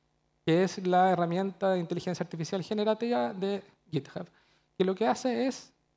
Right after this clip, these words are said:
yo bajo un terminal para programar, lo escribo y yo le empiezo a escribir, "Oye, quiero programar un juego de gato".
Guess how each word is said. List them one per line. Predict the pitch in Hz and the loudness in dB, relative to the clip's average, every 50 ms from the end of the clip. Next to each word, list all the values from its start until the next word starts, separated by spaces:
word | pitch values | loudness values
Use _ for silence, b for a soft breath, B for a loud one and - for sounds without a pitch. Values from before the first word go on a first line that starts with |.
| _ - | _ -4
yo | - 165 160 | -2 0 2
bajo | 170 165 - 208 | 2 0 0 0
un | 185 | 0
terminal | - 214 196 208 214 226 240 254 247 | 0 -2 0 0 2 2 2 0 0
para | 240 220 226 | -2 -2 0
programar, | 240 240 254 294 302 330 349 - - - _ _ _ _ _ _ _ _ _ _ _ _ _ _ _ _ _ _ _ _ _ _ _ _ _ _ _ _ _ _ - 190 | 2 2 2 2 2 2 0 -2 -8 -20 _ _ _ _ _ _ _ _ _ _ _ _ _ _ _ _ _ _ _ _ _ _ _ _ _ _ _ _ _ _ -4 -2
lo | 170 | -2
escribo | 147 - - 202 247 262 285 262 208 | -2 -2 -2 -2 0 0 0 0 -2
y | 185 190 | 0 2
yo | 196 | 2
le | 214 | 2
empiezo | 202 180 226 175 - 202 | 2 2 2 0 0 -2
a | |
escribir, | - 170 147 143 - | 0 0 0 2 4
"Oye, | 165 196 196 180 | 4 4 4 4
quiero | - 220 220 233 226 | 4 2 0 0 2
programar | 220 208 196 180 180 175 196 214 226 220 | 2 2 2 2 2 2 4 2 2 2
un | 202 185 | 0 -2
juego | - - - 214 214 208 214 214 208 202 | -4 -2 2 4 4 6 6 4 6 6
de | 190 170 | 6 8
gato". | 156 147 139 131 - 127 123 | 8 6 6 6 0 -6 -12